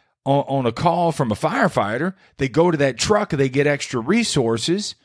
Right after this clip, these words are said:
That's the kind of thing you need to be looking at when you get that sickening feeling is, "What's on my fire truck? What additional resources do I have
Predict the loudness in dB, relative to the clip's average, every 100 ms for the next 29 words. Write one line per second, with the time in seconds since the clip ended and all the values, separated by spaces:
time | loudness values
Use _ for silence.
0 | _ _ _ _ _ 0 0 0 -2 0
1 | 0 0 0 0 0 2 4 4 2 0
2 | 0 0 2 2 2 -2 -4 -4 -6 -8
3 | _ _ -6 -4 -2 0 0 0 0 -2
4 | 0 -2 -2 -6 -10 -2 0 2 0 0
5 | -4 -8 -20 _ -2 2 2 0 -10 _
6 | -2 0 0 -2 -2 -2 -2 -2 -6 -8
7 | -12 -14 -20 _ _ _ 0 0 2 2
8 | 2 2 2 4 2 2 2 2 2 -2
9 | 0 0 0 -2 -2 0 -2 -4